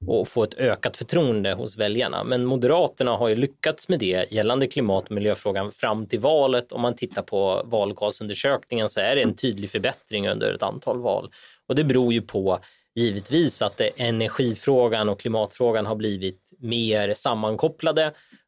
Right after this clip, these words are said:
eh, och den frågan vinner tydligt, eh, Moderaterna med till exempel kärnkraft och sådär. Och,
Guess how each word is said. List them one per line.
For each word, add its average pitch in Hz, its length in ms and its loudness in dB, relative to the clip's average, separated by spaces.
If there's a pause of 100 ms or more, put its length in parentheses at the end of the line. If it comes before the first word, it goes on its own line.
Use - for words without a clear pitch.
eh, 117 120 4
och 117 280 2
den 117 240 2
frågan 101 380 2
vinner 110 460 2
tydligt, 92 520 -10 (100)
eh, - 100 -12
Moderaterna 104 640 0
med 101 100 -4
till 120 80 -8
exempel 98 300 -8
kärnkraft 104 800 -2
och 117 80 -2
sådär. - 340 -2
Och, - 180 -4